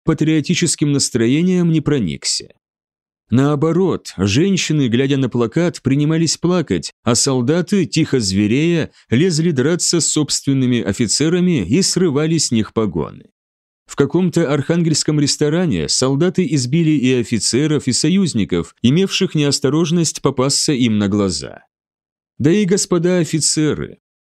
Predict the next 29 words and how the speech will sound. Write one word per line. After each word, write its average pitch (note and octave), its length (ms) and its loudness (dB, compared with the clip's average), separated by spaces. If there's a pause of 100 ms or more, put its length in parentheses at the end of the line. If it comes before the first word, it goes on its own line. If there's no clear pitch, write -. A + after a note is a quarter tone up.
(140)
Говорят, C3+ 580 0
в F#2 80 0
одном D3+ 340 0
из C3+ 240 0
лучших D3+ 420 0
батальонов C#3 580 0
Белой C#3 320 0
армии, G#2+ 600 -2 (100)
расквартированных D3 960 0
в B2 60 2
Александро-Невских C3+ 960 0
казармах, D#3+ 640 0 (280)
во C3+ 160 2
время F#3 340 2
утреннего E3+ 560 2
построения D3 920 0
сразу E3 440 0
три F3 300 2
ротных D3+ 420 0
командира C3 560 2
вышли D#3+ 360 0
из C#3 220 0
строя, D#3 580 0 (100)
повернулись F3+ 640 2
лицом C#3 340 0
к - 60 -4
солдатам C#3+ 640 0
и D#3 420 0
застрелились. G2+ 1080 -2